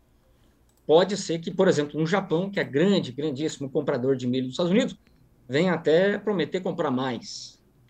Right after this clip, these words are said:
Então, veja, Chicago precificou como negativo, não sei não, especialmente para o milho. Esse milho, Chicago, na minha opinião, caiu, caiu de besta.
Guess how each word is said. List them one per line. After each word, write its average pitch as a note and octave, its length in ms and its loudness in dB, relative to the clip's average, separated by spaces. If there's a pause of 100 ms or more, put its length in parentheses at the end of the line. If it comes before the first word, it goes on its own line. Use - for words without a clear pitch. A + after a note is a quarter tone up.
(680)
Então, D#3 360 -4
veja, C#3 440 4
Chicago C#3+ 500 -4
precificou D#3+ 480 -6
como F3 140 -4
negativo, F3+ 580 -2
não A#2+ 80 -6
sei E3+ 240 -4
não, D3+ 360 -2
especialmente D3+ 500 -4
para F3+ 140 -2
o F#3+ 60 -2
milho. D3+ 320 0 (480)
Esse C3 220 -6
milho, C#3 680 0
Chicago, D3 560 -4
na C#3 100 -2
minha C#3 120 -2
opinião, C#3+ 500 -4 (540)
caiu, C#3+ 340 -2
caiu D3+ 200 0
de E3+ 100 -4
besta. C3+ 420 -4